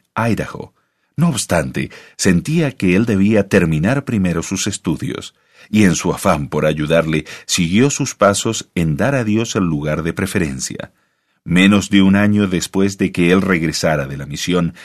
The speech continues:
le dio la sorpresa de decirle que ella también había decidido servir en una misión. Para saber más acerca de esa decisión, véase las páginas once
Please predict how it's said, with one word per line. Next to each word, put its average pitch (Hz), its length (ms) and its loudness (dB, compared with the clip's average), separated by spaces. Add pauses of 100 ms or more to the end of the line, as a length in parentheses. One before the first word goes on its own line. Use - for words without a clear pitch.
(200)
le 90 160 2
dio 104 160 2
la 151 120 -2
sorpresa 110 640 -2 (240)
de 98 120 4
decirle 120 540 0
que 87 220 0
ella 107 240 0
también 90 520 -2
había 113 300 -4
decidido 85 640 -4
servir 73 440 -4
en 78 120 -2
una 78 180 -2
misión. 82 580 -4 (540)
Para 117 220 4
saber 131 320 -2
más 73 360 -4
acerca 80 520 -2
de 76 240 0
esa 78 180 -4
decisión, 110 600 -2 (280)
véase 117 720 0
las 82 300 -2
páginas 76 580 -4
once 131 540 -4